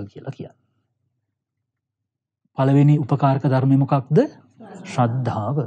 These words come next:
පින්නතුනේ ශ්‍රද්ධාව කියලා කියන්නේ මොකක්ද? සද්ධාති තථාගතස්ස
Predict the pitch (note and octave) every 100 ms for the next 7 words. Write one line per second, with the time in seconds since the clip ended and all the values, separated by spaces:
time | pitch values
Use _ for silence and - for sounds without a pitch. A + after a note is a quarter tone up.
0 | F#2 - - - - _ _ _ _ _
1 | - F#3 A#3+ B3+ - D3+ C3 C#3+ F#3 G#3+
2 | G#3+ - E3+ F3 D#3 D#3 D3+ B2+ D#3+ D#3+
3 | B2+ G#2 G2+ A#3+ - _ _ _ _ -
4 | - C3 B2+ B2+ C#3+ E3 A#3 C#3+ C3 B2+
5 | C3 B2+ D#3 -